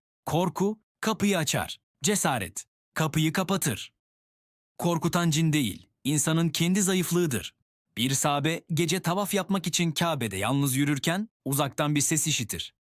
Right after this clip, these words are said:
Sanki biri onu çağırır. Durur, etrafına bakar. Kimse yok. Bir adım atar, bir taş ayaklarının dibine düşer.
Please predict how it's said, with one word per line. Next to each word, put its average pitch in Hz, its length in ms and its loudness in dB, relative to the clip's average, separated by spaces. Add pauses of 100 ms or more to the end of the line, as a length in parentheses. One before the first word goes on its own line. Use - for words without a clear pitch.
(180)
Sanki 180 500 0
biri 175 140 4
onu 175 180 0
çağırır. 139 540 -2 (140)
Durur, 160 360 0 (260)
etrafına 196 500 0
bakar. 170 400 -2 (240)
Kimse 190 340 2
yok. 131 360 -4 (260)
Bir 120 140 0
adım 156 220 2
atar, 170 380 -2 (280)
bir 190 240 0
taş - 420 -2 (100)
ayaklarının 175 600 2
dibine 156 320 2
düşer. 147 420 -2